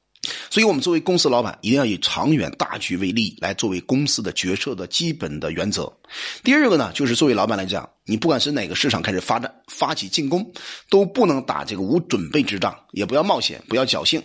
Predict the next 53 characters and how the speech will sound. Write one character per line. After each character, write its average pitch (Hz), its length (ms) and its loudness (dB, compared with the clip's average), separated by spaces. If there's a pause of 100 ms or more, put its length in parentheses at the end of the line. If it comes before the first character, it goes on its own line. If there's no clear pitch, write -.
(220)
所 113 160 -2
谓 147 60 4
的 - 220 2
“预 226 220 2
则 92 180 -4
立， 131 160 -2
不 95 220 -4
预 117 120 2
则 87 160 -2
废”。 - 320 -6 (560)
第 240 80 4
三 262 260 2
个 262 80 0
呢， 95 120 -2
就 117 100 0
是 - 400 -2
既 196 260 0
不 - 200 -8
要 104 160 2
见 123 400 -2
危 110 120 0
就 107 180 -2
逃， - 420 -4
也 98 160 0
不 139 160 0
能 131 140 4
遇 185 100 0
到 113 120 4
危 202 240 0
机 147 220 0
啊， 117 160 -4
就 92 100 -6
轻 156 380 0
举 90 160 -2
妄 110 260 0
动， 110 220 -2
这 175 120 0
一 143 100 0
点 95 240 -8
是 127 320 -2 (320)
很 98 280 -6
重 156 300 -2
要 87 240 -2
的。 - 100 -10
换 190 200 0
句 131 60 -4
话 104 100 -6
讲， 95 200 -6 (220)
对 180 160 4
一 104 120 -2
个 120 100 -4
老 92 180 2
板 90 200 -6